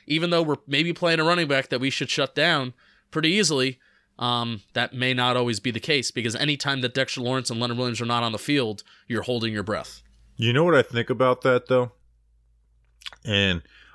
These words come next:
Speaker 2: I think A'Shawn Robinson has been pretty good, but they only use him in three D lineman sets for the most part. Is it's not even those guys. Jordan Riley struggled versus the run last week. It's not really even, to me, an indictment on Nacho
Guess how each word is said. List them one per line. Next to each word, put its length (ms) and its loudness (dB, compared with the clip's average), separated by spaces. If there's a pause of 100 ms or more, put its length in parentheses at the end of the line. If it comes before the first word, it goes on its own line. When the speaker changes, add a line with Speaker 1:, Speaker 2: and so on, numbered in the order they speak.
Speaker 2:
I 60 0
think 160 2
A'Shawn 420 2
Robinson 380 0
has 100 -2
been 160 -4
pretty 220 -2
good, 200 0
but 100 -8
they 100 2
only 200 2
use 240 0
him 100 -2
in 60 -4
three 220 -4
D 140 -2
lineman 280 -4
sets 340 -4
for 120 -12
the 60 -2
most 220 -6
part. 300 -2 (840)
Is 180 0
it's 220 -4
not 200 4
even 240 2
those 240 6
guys. 200 2
Jordan 420 6
Riley 380 4
struggled 400 -2
versus 220 -4
the 80 -4
run 160 -4
last 260 -4
week. 180 -12 (360)
It's 220 -4
not 280 2
really 260 2
even, 380 0
to 140 -4
me, 140 2
an 100 0
indictment 680 -2
on 240 -2
Nacho 600 0